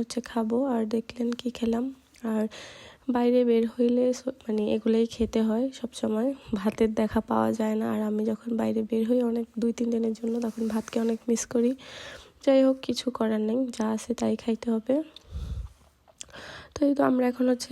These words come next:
প্রায় দুপুর, যেহেতু, উম, শীতের বেলা অনেক তাড়াতাড়ি শেষ হয়ে যায়, already দুপুর হয়ে গেছে। এখন এই সময়ের মধ্যে যতটুকু হচ্ছে ঘুরতে পারি। তো যারা হচ্ছে মানে সৌদিতে থাকেন বা সৌদিতে আসছেন বা তায়েব শহরে ঘোরাঘুরি করছেন, তারা জানেন তায়েব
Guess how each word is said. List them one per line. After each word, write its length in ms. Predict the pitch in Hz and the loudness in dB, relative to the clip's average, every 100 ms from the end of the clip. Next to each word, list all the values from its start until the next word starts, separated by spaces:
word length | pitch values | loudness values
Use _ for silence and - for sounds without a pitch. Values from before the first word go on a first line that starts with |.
| 262 | 0
প্রায় 200 | - 226 208 | 0 2 2
দুপুর, 220 | 226 233 220 | 2 0 0
যেহেতু, 260 | 240 247 254 262 254 | 0 4 4 2 0
উম, 140 | 233 233 | -2 2
শীতের 280 | 247 240 247 | 2 2 2
বেলা 160 | 240 247 247 | 4 4 2
অনেক 120 | 247 247 | 0 -2
তাড়াতাড়ি 320 | 240 240 240 - | -2 0 0 2
শেষ 160 | 269 262 | 0 2
হয়ে 140 | 240 220 | 2 2
যায়, 140 | 233 233 | 2 2
already 300 | 226 226 233 233 | 2 0 0 0
দুপুর 240 | 233 - 247 | 0 2 4
হয়ে 160 | 247 240 | 4 4
গেছে। 240 | 226 - 240 233 | 2 0 0 0
এখন 180 | 220 240 240 | -2 -2 0
এই 40 | 233 226 | 0 0
সময়ের 320 | - 233 233 226 | 0 0 0 0
মধ্যে 180 | 226 240 220 | 0 -2 -2
যতটুকু 440 | 233 240 226 226 226 | -2 0 0 0 0
হচ্ছে 200 | 233 - 226 | -2 -4 0
ঘুরতে 240 | 247 247 233 | 0 0 -2
পারি। 220 | 233 240 269 - - - - - - _ | 0 0 0 -8 -16 -16 -16 -18 -20 _
তো 80 | - 285 277 | 4 4 4
যারা 220 | 262 262 254 | 4 4 2
হচ্ছে 300 | 262 262 262 262 262 262 262 | 0 2 4 6 4 2 0
মানে 180 | 233 214 214 | 0 0 -2
সৌদিতে 420 | 233 233 226 233 226 226 | -4 -4 -2 -2 0 -2
থাকেন 280 | 240 240 240 233 | -6 -4 -2 0
বা 60 | 233 | -2
সৌদিতে 300 | - 233 233 247 | 0 0 0 -2
আসছেন 300 | 220 - - 247 | -4 -6 -8 -4
বা 80 | 240 233 | -2 0
তায়েব 200 | 233 226 - | 0 -2 -2
শহরে 420 | 240 233 233 233 240 220 | 0 2 2 2 2 2
ঘোরাঘুরি 400 | 247 247 240 240 233 | 2 4 4 4 2
করছেন, 240 | 226 262 269 | -2 -2 -2
তারা 140 | 233 220 | 0 0
জানেন 180 | 226 226 226 | 0 0 0
তায়েব 160 | 240 | -2